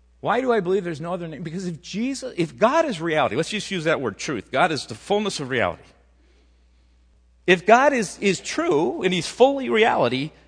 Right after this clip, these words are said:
would it make sense that he's going to reveal the fullness of the reality, the truth of who he is, if it's in Jesus? It would seem like there's no, I mean, there's no other name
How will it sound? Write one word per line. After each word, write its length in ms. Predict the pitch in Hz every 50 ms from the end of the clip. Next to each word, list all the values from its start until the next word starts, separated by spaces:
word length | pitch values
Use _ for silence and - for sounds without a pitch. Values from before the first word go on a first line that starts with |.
| _ _ _ _ _ _ _ _ _ _ _
would 180 | - 151 214 277
it 160 | 320 320 311
make 320 | 202 190 196 220 214 -
sense 520 | - - - - - 135 131 160 220 - -
that 180 | - 170 143
he's 240 | 135 - 202 208 -
going 200 | - 185 185 180
to 100 | 151 156
reveal 600 | 131 135 147 147 127 120 - 147 156 190 226 247
the 100 | 220 165
fullness 460 | 139 - - - 185 202 214 214 -
of 160 | - 131 127 123
the 260 | 127 131 135 143 - -
reality, 500 | 127 127 120 113 110 117 131 151 185 185 - - - -
the 100 | - 135
truth 540 | 131 - - - - - 156 170 196 220 -
of 120 | 170 151 131
who 180 | - 190 175
he 180 | 156 135 107 107
is, 220 | 110 131 190 - - - - - -
if 180 | - 165 - -
it's 160 | 170 - 180
in 160 | 180 160 143
Jesus? 420 | 123 117 127 127 135 165 220 226 - - -
It 80 | - 262
would 160 | 262 277 -
seem 260 | - - - 208 214
like 180 | 202 208 202 202
there's 220 | 190 185 170 -
no, 400 | 156 160 170 180 190 208 208 - - -
I 60 | -
mean, 380 | 170 180 160 120 - 123 123 - _ _ _ _
there's 260 | 127 147 165 151 131 120
no 280 | 151 139 127 123 123
other 220 | 135 139 147 170 175
name 460 | 180 185 214 247 269 285 254 170